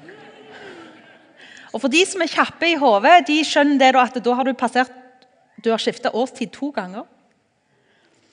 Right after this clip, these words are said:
Og hvis du da ser for deg livet i en familie,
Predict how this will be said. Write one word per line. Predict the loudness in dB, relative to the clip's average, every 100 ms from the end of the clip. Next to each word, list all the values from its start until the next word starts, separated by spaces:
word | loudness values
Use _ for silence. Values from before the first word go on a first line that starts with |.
| _ _ _ -6
Og | -4
hvis | 0
du | 2
da | 2 2
ser | 2
for | 4 4
deg | 2
livet | 2 2 2
i | 0
en | -2
familie, | -6 -8 -8 -4 -4